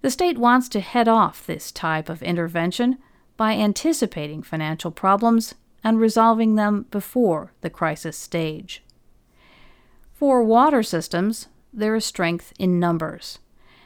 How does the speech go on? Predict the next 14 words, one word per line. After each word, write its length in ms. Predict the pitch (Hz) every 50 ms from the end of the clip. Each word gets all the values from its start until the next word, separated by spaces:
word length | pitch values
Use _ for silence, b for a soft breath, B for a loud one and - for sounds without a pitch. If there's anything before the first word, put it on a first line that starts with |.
| b b
California 720 | - 214 196 185 180 175 - - 202 196 202 196 190 175
and 260 | 170 - - 165 160 -
Kentucky 680 | - 160 160 - - 208 208 - - 165 147 160 175 175
are 140 | 165 160
two 300 | 160 - - - 240 240 214
states 500 | - - 180 160 160 165 - - - -
that 180 | - 196 190
have 200 | 190 202 208 202
invested 640 | 208 202 196 190 208 233 247 240 247 - 262 247 233
in 140 | 240 233 220
fixing 640 | - - - 302 294 - - - 170 170 170 170
rural 440 | 170 175 180 180 180 185 185 180 175
water 340 | 170 165 160 160 165 170 165
infrastructure. 960 | - - 196 190 - 180 170 - - 170 156 - - - 160 156 160 -